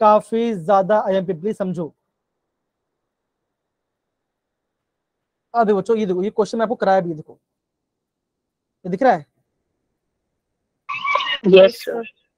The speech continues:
Speaker 1: अब देखो, यहाँ पे ये तो आप, ये, ये तो आपका आ गया, अ, cross aldol। अब होता है बच्चों, जो आपका aldol है, जो आपका aldol reaction होता है, जो आपका aldol condition है, हम उसे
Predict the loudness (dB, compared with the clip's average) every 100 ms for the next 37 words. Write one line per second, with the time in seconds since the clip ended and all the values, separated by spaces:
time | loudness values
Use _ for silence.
0 | -2 0 0 -2 -12 _ _ -14 -6 -4
1 | 0 2 2 -2 _ _ -6 0 4 2
2 | 2 -8 -2 0 0 -2 -6 0 0 2
3 | 0 -2 -2 -4 -4 -10 -6 -4 -4 -2
4 | 0 -2 -4 -8 _ _ _ _ _ _
5 | _ _ -6 -4 0 2 2 0 -2 -2
6 | 0 0 2 0 0 -4 -10 _ -6 -2
7 | -2 -2 -6 -4 -2 -2 0 -2 -6 -6
8 | -4 -6 _ _ _ _ _ -6 -2 -2
9 | 0 -4 -2 0 0 0 -4 -6 -8 -8
10 | -10 _ _ _ _ -4 -2 0 -2 -4